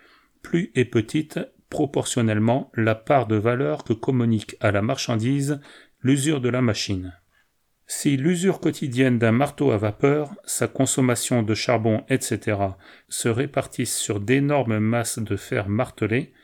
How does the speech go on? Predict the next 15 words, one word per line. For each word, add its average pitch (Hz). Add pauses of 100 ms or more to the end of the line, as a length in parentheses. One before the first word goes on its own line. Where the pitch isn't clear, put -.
(460)
chaque -
quintal 139
de 113
fer 143 (160)
n'absorbe 127
qu'une 139
portion -
minime 143
de 120
valeur. 107 (1000)
Cette -
portion 170
serait 120
évidemment 123
considérable 143